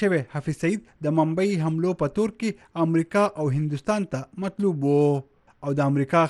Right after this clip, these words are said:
خارجه وزارت د حافظ سعید د نیولو لپاره د لس میلیونه امریکایي ډالرو انعام هم اعلان کړی و. د پاکستان ځایي میډیا تر مخه حافظ سعید د لاهور نه ګجراوالا ښار ته د نیولو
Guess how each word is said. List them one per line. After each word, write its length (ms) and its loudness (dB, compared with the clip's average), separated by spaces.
خارجه 480 2
وزارت 420 0
د 160 0
حافظ 240 -8
سعید 320 -2
د 80 2
نیولو 320 2
لپاره 340 0
د 160 -2
لس 180 -4
میلیونه 480 0
امریکایي 500 -2
ډالرو 420 0
انعام 340 0
هم 80 -2
اعلان 300 -2
کړی 240 2
و. 420 0
د 80 -6
پاکستان 480 -2
ځایي 240 4
میډیا 280 2
تر 180 0
مخه 200 -2
حافظ 300 -6
سعید 180 -2
د 100 0
لاهور 420 0
نه 80 -2
ګجراوالا 720 4
ښار 260 0
ته 80 -4
د 140 -2
نیولو 300 4